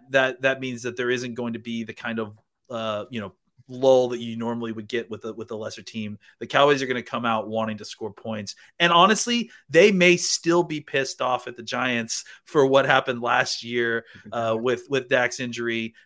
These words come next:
Speaker 1: They still feel like that was a, a cheap shot. They, uh, there's just a lot of reasons why the Cowboys are not gonna overlook this game. And when you consider that plus the talent disparity,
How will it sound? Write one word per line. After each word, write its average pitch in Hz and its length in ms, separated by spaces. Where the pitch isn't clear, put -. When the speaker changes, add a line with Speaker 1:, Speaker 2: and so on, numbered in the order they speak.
Speaker 1:
They 135 120
still 151 260
feel 147 220
like 127 200
that 117 160
was 117 260
a, 117 280
a 117 40
cheap - 320
shot. 117 440
They, 147 320
uh, 147 80
there's 160 220
just 190 160
a - 20
lot 151 240
of 131 120
reasons 127 340
why 123 100
the 113 100
Cowboys 120 400
are 113 80
not 110 320
gonna 127 200
overlook 123 500
this 127 160
game. 127 340
And 123 120
when 117 100
you 113 80
consider 131 440
that 123 340
plus 117 180
the - 100
talent 120 380
disparity, 117 580